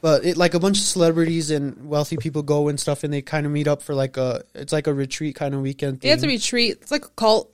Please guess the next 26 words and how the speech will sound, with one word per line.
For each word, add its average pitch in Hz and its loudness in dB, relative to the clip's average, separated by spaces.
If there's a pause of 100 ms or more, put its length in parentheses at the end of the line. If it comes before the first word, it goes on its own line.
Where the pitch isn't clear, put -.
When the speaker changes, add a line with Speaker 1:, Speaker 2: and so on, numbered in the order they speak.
(200)
Speaker 1:
Yeah. 139 4
Speaker 2:
It's - -8
like 226 -2
a 208 4
big, 196 0
huge - -6
Speaker 1:
They 170 6
do 170 6
Speaker 2:
cult. 214 8
Speaker 1:
it - 6
Speaker 2:
Nobody 247 4
knows. 220 4
Speaker 1:
once 160 2
a 180 2
year? 170 6
Speaker 2:
You 320 4
can't 269 2
get 254 4
in, 240 6
you 220 -4
can't 214 -2
get 202 0
out. 151 -2 (260)
Yeah. 214 4 (720)
Speaker 1:
And, 151 -2
um, 139 0